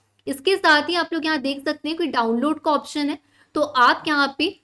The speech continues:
इस नोट्स को डाउनलोड करके भी रख सकते हैं ताकि in future जब भी आपको जरूरत पड़े आप इन नोट्स की हेल्प ले पाए।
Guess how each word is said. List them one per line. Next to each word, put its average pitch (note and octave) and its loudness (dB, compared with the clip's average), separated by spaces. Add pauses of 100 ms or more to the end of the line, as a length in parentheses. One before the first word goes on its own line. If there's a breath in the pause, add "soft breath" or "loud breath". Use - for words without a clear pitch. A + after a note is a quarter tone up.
इस - -6
नोट्स C4 0
को - -4
डाउनलोड A#3+ 2
करके C4+ 0
भी B3 0
रख D#4+ 0
सकते C#4 -4
हैं C#4+ -6
ताकि C4+ -2
in C4+ -6
future C4 -4
जब A#3 -2
भी D#4 4
आपको C#4+ 0
जरूरत A#3+ -2
पड़े C4 -2 (240 loud breath)
आप B3 2
इन C#4 0
नोट्स A#3 0
की F4 0
हेल्प B3 0
ले F#3+ -2
पाए। F3 -4